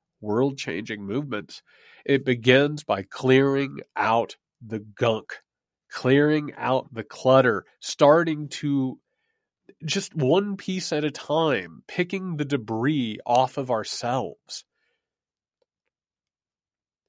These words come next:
Twenty twenty-three, it's hard to say, twenty twenty-three.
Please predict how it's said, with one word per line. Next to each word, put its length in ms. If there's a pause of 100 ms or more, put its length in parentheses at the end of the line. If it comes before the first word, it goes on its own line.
(580)
Twenty 280
twenty-three, 1300 (960)
it's 100
hard 220
to 80
say, 380
twenty 300
twenty-three. 640